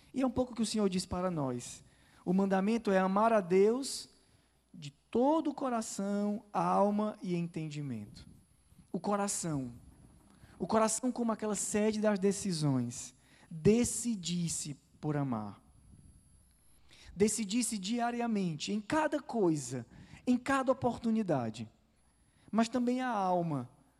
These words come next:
que não está ligada simplesmente à decisão momentânea, mas àquela decisão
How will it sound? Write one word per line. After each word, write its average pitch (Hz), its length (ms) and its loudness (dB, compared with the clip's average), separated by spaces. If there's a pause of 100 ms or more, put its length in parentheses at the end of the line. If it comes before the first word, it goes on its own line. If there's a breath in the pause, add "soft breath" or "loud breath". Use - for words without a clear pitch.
(340 soft breath)
que 208 100 -4
não 240 140 2
está 240 180 -4
ligada 202 300 0
simplesmente 208 560 0
à 196 80 4
decisão 196 420 0
momentânea, 196 880 2 (520 loud breath)
mas 190 180 0
àquela 214 240 -2
decisão 202 1080 0